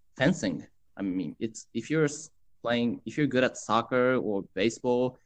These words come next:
you could probably become an instructor job or become a coach. But fencing, it's, it's not easy. So I guess sometimes they have to, um, find jobs abroad,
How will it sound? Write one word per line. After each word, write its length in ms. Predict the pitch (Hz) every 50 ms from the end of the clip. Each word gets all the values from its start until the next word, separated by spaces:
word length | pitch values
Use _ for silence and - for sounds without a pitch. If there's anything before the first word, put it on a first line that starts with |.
| _ _ -
you 80 | -
could 200 | 139 - 151 151 -
probably 680 | - 139 127 127 131 127 127 127 123 123 123 127 127 _ _ _ _ _ _ _ -
become 260 | 117 - - 117 113
an 120 | 107 110 - _ -
instructor 560 | - 117 117 - - - 120 123 - - 123
job 400 | 107 104 98 87 76 57 50 - - _ _ _ _
or 320 | - 110 107 101 95 95
become 300 | 92 - 104 - 113 107
a 40 | 98
coach. 600 | - - - 135 113 78 - - - - - - _ _ - _ _ _ -
But 240 | 127 113 - - -
fencing, 540 | - 135 151 165 156 - 165 170 170 160 -
it's, 260 | 117 - - - -
it's 180 | - 113 110 -
not 220 | 117 117 127 127
easy. 440 | 120 120 113 113 - 78 73 71 - _ _ _ _ _ _
So 300 | - - 110 104 98 80 -
I 80 | 113
guess 280 | 110 120 123 131 131 -
sometimes 600 | - - - - - 95 120 117 120 107 113 110
they 120 | 110 101 104
have 260 | 113 120 92 - -
to, 320 | - 110 104 101 101 104 - _ _ - - _ _ _ -
um, 220 | 101 98 95 101
find 500 | 101 - - 110 107 101 101 101 98 98 - _ _ _ - _
jobs 520 | - 117 113 104 101 101 104 - - - - _ _
abroad, 600 | - 104 98 104 107 110 104 98 85 62 57 -